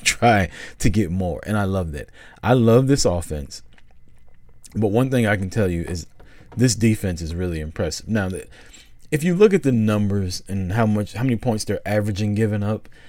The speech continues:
they give up a lot of points at the end when they're up. They did it with Philly. They definitely did it with Carolina.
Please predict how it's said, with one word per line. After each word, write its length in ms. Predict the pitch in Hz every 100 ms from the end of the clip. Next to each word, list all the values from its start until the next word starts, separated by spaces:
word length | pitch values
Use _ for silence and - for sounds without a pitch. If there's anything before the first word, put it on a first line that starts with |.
| -
they 120 | - 180
give 160 | 202
up 120 | 170
a 40 | -
lot 180 | 113 107
of 80 |
points 320 | 98 104 90 -
at 140 | 85
the 160 | 90 -
end 340 | 95 87 82
when 140 | 85
they're 400 | 85 85 80 76 - - - -
up. 220 | 92 82 - -
They 160 | 101
did 160 | 107 156
it 80 | 123
with 100 | 101
Philly. 320 | 117 95 90
They 140 | 90
definitely 400 | 90 113 - 95
did 160 | 90 87
it 100 | 82
with 140 | 76
Carolina. 640 | - 95 82 80 76 73